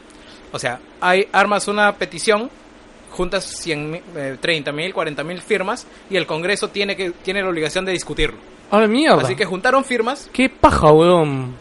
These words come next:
Speaker 1: Juntaron firmas y dijeron, "¿Saben qué? Consideramos que las loot boxes son juegos de azar,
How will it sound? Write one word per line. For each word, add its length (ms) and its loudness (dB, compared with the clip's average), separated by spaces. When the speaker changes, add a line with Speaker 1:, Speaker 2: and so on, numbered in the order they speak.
Speaker 1:
Juntaron 340 2
firmas 400 0
y 280 2
dijeron, 400 -2
"¿Saben 300 -4
qué? 180 2
Consideramos 720 0
que 120 -2
las 140 -6
loot 180 -2
boxes 400 2
son 220 -4
juegos 280 0
de 80 -2
azar, 240 -4